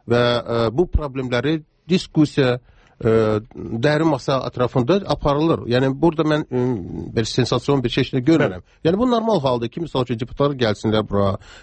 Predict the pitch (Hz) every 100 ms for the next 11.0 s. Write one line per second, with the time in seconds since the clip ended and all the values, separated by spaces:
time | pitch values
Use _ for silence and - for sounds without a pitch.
0 | - 120 123 113 143 127 123 - 117 113
1 | 123 - 120 - 131 123 110 101 - 110
2 | - 104 101 98 - 185 156 - 113 117
3 | 113 - - - 165 - 123 117 117 -
4 | - 175 175 151 143 101 92 87 95 98
5 | - 104 - - - - - - 143 196
6 | - - 151 160 147 135 131 - - _
7 | _ - - 147 - 185 - 143 151 156
8 | - - 156 143 185 170 110 107 107 107
9 | 95 - _ 107 - 170 - - 175 156
10 | 139 123 127 - - 127 113 123 131